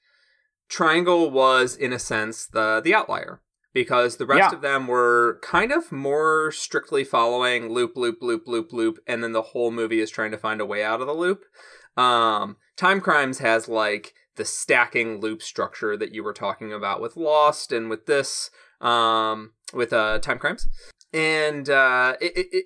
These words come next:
Speaker 1: it, it's, it's this month I feel like was our chance to stretch out a little bit because Palm Springs is, is a pretty traditional sort of Groundhog Day movie.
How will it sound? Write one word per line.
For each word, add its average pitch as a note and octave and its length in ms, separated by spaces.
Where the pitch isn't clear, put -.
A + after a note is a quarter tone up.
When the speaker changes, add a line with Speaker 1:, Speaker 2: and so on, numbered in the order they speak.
Speaker 1:
it, F3 240
it's, E3+ 240
it's E3 180
this F#3+ 240
month G#3+ 240
I C#3+ 80
feel C#3+ 180
like B2+ 180
was B2 140
our A2+ 100
chance G#2+ 500
to G#2 640
stretch - 440
out B2 240
a C3+ 60
little A2+ 260
bit G#2+ 300
because A#2+ 200
Palm D3 220
Springs A3+ 420
is, F#3+ 200
is F#3+ 180
a F#3 60
pretty G3+ 240
traditional F#3 480
sort E3+ 240
of E3+ 160
Groundhog E3+ 440
Day E3+ 120
movie. F3 360